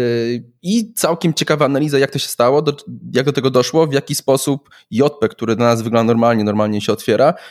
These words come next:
powoduje to, że nagle nasze serwery zaczynają szaleć i baza zamiast zwracać dane, tak naprawdę to w tle sobie tłucze i liczy,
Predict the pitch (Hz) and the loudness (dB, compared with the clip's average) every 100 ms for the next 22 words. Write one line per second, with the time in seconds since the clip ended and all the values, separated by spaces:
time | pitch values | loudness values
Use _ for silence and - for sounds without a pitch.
0 | _ 117 127 123 135 127 123 120 113 117 | _ -4 -2 0 0 2 0 2 0 0
1 | 113 117 117 113 117 117 107 104 120 110 | 0 -2 -2 -2 0 0 0 -2 -2 0
2 | 110 117 120 180 - - - _ 117 131 | 0 0 2 2 -2 -10 -20 _ -4 -2
3 | 120 120 123 113 117 117 113 - - _ | 0 0 2 2 2 2 0 -4 -8 _
4 | _ _ - 110 113 123 185 151 175 - | _ _ -6 -4 -2 0 2 2 2 -2
5 | _ 113 120 127 123 127 113 - 113 117 | _ -6 -2 0 2 2 -2 -2 -2 0
6 | 107 110 - 107 113 113 - 107 117 127 | 0 -2 -4 -2 0 0 -2 -2 0 0
7 | 156 170 180 185 _ _ _ 110 104 139 | -2 -2 -2 -4 _ _ _ -6 -2 0
8 | 131 | 2